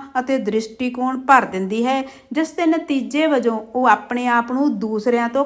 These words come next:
ਘਟੀਆ ਸਮਝਣ ਲੱਗ ਪੈਂਦਾ ਹੈ। ਛੇ, ਮਨੁੱਖ ਦੀ ਹਾਰ ਅਤੇ ਗਿਰਾਵਟ ਦਾ ਸਭ ਤੋਂ ਵੱਡਾ ਕਾਰਨ ਡਰ ਹੈ।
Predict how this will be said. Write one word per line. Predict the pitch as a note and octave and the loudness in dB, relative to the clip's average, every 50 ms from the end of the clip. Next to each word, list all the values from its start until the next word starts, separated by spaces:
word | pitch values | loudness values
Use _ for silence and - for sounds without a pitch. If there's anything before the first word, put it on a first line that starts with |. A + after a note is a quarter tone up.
| C#4+ D4+ | 0 0
ਘਟੀਆ | C#4+ C#4+ A#3 F#3+ G3+ A3+ | 0 0 0 0 0 -2
ਸਮਝਣ | A#3+ B3 B3 A3+ A#3+ B3+ B3+ D4+ D4+ | -2 -2 -2 -2 0 0 2 2 2
ਲੱਗ | C#4 A#3+ G3+ | 2 2 0
ਪੈਂਦਾ | G3+ G#3 F#3+ F#3+ F3+ E3 C#3+ D3+ D3 | 0 -4 -6 -6 -6 -6 -6 -6 -8
ਹੈ। | D3 D#3 D3+ - - - _ _ _ _ _ _ _ _ _ _ _ _ _ _ _ _ _ _ _ | -8 -10 -12 -14 -16 -20 _ _ _ _ _ _ _ _ _ _ _ _ _ _ _ _ _ _ _
ਛੇ, | - - A3+ A3 A3+ B3+ C#4+ C#4+ - - - - _ _ _ _ - | -4 0 2 2 2 2 0 -2 -6 -14 -20 -20 _ _ _ _ 2
ਮਨੁੱਖ | C4 D4+ D4+ E4 E4+ F4 - F4+ | 4 6 6 6 6 4 0 -2
ਦੀ | D#4 F#4 F#4 - - - | 0 0 0 0 2 4
ਹਾਰ | C#4 A#3+ A#3+ C4 D4 E4+ E4 | 6 8 8 8 8 6 4
ਅਤੇ | - C#4+ - D4+ D4+ | 0 -2 -2 -2 -2
ਗਿਰਾਵਟ | B3+ A#3 A#3+ A3+ A3 G#3+ A3 A3+ B3+ B3 B3+ | -2 0 2 4 4 4 4 2 0 -4 -2
ਦਾ | B3 D4 D4 D4+ | 0 0 0 0
ਸਭ | D4 - - D#4+ F#4 F#4+ | -2 0 2 2 2 2
ਤੋਂ | - - F#4+ F4+ F4 | -2 -2 0 0 2
ਵੱਡਾ | D#4+ D#4 C4 G#3 G3 G#3 A3 | 2 0 -2 2 4 4 4
ਕਾਰਨ | A#3+ A#3+ A#3+ A3 G#3+ A3 A3+ B3 C4 C4+ B3 | 4 4 4 4 4 4 2 0 0 0 2
ਡਰ | - G3 F#3 F3 E3+ | 4 4 4 4 2
ਹੈ। | E3+ F3 D#3+ D#3 D3+ - - - | -2 -6 -8 -8 -10 -14 -20 -20